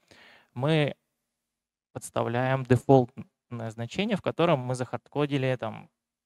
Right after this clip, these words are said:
пароли, логины и так далее,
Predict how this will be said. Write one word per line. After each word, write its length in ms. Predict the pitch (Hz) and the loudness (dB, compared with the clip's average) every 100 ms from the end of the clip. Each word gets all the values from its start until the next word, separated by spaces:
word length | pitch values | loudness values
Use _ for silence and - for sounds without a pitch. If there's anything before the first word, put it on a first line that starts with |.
| _ | _
пароли, 600 | - 120 135 127 127 123 - _ _ _ _ _ _ _ 123 | -2 4 6 4 -2 -4 -8 _ _ _ _ _ _ _ -2
логины 760 | 123 135 131 127 127 123 120 - | 2 2 2 0 2 0 -2 -8
и 80 | |
так 200 | - 113 | -10 -4
далее, 380 | 120 160 170 143 | 2 2 2 -2